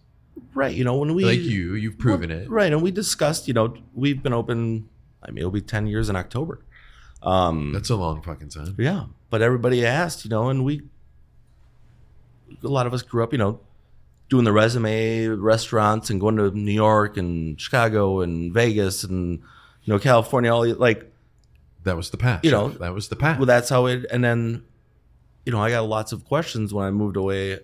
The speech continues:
Speaker 1: from New York and Chicago and came back to Wisconsin, which, where I'm from and everything else, and always wanted to come back here. But they're always like, "Why Milwaukee?"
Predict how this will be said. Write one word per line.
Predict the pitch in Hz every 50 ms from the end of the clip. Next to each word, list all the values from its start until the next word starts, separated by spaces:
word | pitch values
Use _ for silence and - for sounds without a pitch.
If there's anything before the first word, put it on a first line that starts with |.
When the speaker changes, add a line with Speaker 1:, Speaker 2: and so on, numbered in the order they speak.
| - _ _ _ _ _ _ _ _ -
Speaker 1:
from | - 117 98 95
New | 95 95
York | 98 98 101 -
and | 107 87 82
Chicago | - - 156 170 170 143 123 107 98
and | 95 95 90 87 87 - _ _ _ _ _ _ _ _ _ _ _ _ _ _ _ _ -
came | - 107 90
back | 85 87 82 -
to | - 85
Wisconsin, | 82 - - - 170 190 170 - - 92
which, | 87 80 76 - - _
where | - 80 82 80
I'm | 78 76
from | - - 65 90 143 165
and | 135
everything | 95 90 92 85 80 73
else, | 87 113 -
and | - -
always | 85 82 82 80
wanted | 90 85 85 85 76
to | 76 69
come | - 90 80 78
back | 80 82 - -
here. | - 85 76 78 101 - _ _ _ _ _ _ _ _ _ _ _
But | 101
they're | 92 95 98
always | 101 104 104 107 101
like, | 110 107 101
"Why | 85 80 101 117
Milwaukee?" | 117 104 92 85 80 104 147 - - -